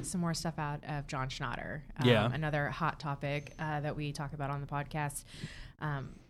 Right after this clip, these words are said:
Speaker 1: I think that he's still got some, I think he's got something in the oven. <laughs>
Speaker 2: <laughs>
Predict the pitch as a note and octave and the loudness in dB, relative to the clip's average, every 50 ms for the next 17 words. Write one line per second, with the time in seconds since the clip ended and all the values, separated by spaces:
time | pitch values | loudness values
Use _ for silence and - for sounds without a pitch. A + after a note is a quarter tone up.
0 | - - F3+ F3 F#3+ F#3+ F3+ E3+ F3 F3 D#3+ D3+ D3 - - - - A#3 A#3+ A3+ | -6 -4 -4 -2 2 2 0 2 0 0 0 2 0 0 -2 -2 -2 0 0 0
1 | - - - G#3+ G3+ F#3+ F#3 F3+ - - F#3 F3+ - - F3+ F3+ - - F3+ E3 | -2 0 2 2 4 4 4 2 2 2 0 -2 0 0 0 0 0 -2 -2 -2
2 | - F3+ D3+ - - D3+ - - - D3 C#3+ - D#3 D3+ C#3+ C#3+ C#3+ C#3 C#3 C3+ | -2 -2 -2 -2 -2 -4 -2 -2 -2 -2 0 0 0 2 2 2 4 4 4 2
3 | B2+ C#3 C3+ C3+ D3 D3 - - - C4 - - | 2 2 0 0 -2 -4 -4 -6 -2 -2 6 8